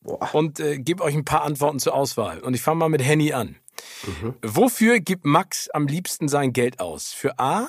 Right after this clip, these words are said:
Speaker 2: Fast Food, B, alte Gameboys, C, Badesalz-Schallplatten.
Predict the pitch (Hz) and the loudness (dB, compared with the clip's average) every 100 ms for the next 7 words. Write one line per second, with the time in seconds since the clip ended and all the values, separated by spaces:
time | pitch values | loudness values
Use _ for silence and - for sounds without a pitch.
0 | - - 156 170 - - 151 220 - - | -8 -2 0 0 -4 -6 -4 -4 -6 -16
1 | 98 131 175 156 151 151 123 135 165 151 | -2 2 2 2 -2 -2 -2 -2 0 0
2 | 151 151 - - - 151 143 123 135 127 | 2 0 -4 -6 -2 2 2 2 0 0
3 | 113 113 98 - 110 95 95 98 92 80 | 0 -2 -2 -2 -2 -2 -4 -6 -6 -16